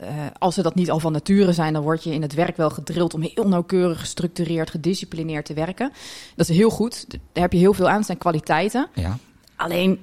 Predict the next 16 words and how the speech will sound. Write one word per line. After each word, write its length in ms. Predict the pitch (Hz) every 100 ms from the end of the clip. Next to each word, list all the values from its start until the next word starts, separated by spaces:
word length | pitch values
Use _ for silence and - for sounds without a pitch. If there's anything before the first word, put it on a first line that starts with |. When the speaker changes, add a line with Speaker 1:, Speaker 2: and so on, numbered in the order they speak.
| -
Speaker 1:
je 160 | 175
kan 240 | 180 185 180
dan 160 | 165
ook 160 | 196 208
de 80 | 170
valkuil 420 | - 202 240 220
krijgen 340 | 208 196 196
dat 120 | 180 -
je 60 |
heel 260 | 165 - 165
erg 120 | 165
in 80 | 160
je 60 | 151
hoofd 220 | 151 -
gaat 200 | 151 -
zitten. 300 | 143 -